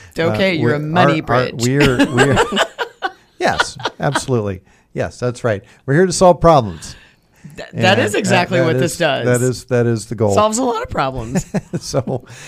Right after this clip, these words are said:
Speaker 2: so, so Janice, uh, just before the break, I was kind of goading you on to give us a, give us a nice story. And you were mentioning a lot of, a lot of folks now, seniors, are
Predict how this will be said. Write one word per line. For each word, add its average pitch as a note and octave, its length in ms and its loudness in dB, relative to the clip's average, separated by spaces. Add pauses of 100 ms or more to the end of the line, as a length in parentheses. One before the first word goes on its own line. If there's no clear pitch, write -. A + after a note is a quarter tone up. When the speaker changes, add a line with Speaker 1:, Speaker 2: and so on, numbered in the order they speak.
(160)
Speaker 2:
so, G3+ 400 4
so G3+ 180 2
Janice, G3+ 560 0
uh, D3+ 180 4
just F#3+ 280 -2
before D#3 320 2
the A#2+ 100 2
break, A2+ 320 -2
I A2+ 60 0
was G#2+ 160 -2
kind B2+ 220 -2
of G#2 340 -6
goading B2+ 320 2
you A2 140 0
on A2 220 -2
to G#2+ 120 -4
give A#2 260 -6
us - 140 -6
a, F2+ 320 -4
give F#3+ 160 -6
us - 140 -6
a G#2+ 60 -4
nice G#2 420 -4 (280)
story. A#2 320 -2
And A#2+ 60 -2
you F3+ 80 -2
were A#3+ 100 -2
mentioning C#3 500 0
a G#2 60 -2
lot A#2 200 2
of, A#2+ 200 -2
a - 20 -8
lot A#2+ 180 -2
of C3 80 -6
folks A#2 300 -6
now, A2 120 -2
seniors, A2+ 480 -4
are G2 180 -4